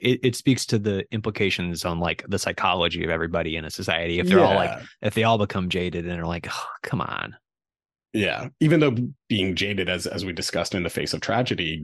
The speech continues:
Speaker 2: is a very natural response. Um, I also will always love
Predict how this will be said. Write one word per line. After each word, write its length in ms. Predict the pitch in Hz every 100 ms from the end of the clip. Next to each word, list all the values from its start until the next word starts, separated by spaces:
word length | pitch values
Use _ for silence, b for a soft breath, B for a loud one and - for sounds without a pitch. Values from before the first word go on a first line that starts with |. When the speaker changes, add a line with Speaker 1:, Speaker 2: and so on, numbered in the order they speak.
| 80 -
Speaker 2:
is 280 | 90 78 78
a 160 | 87
very 440 | 82 78 82 76 78
natural 580 | 78 80 - - 85
response. 640 | 80 80 - 127 - - - B B B _ -
Um, 600 | 107 90 82 78 71 - _ _
I 160 | 90 92 -
also 920 | 98 90 - 110 98 92 90 87 85 _ _
will 360 | 104 98 92 -
always 500 | 95 87 85 82 76
love 600 | 80 85 80 73 76 -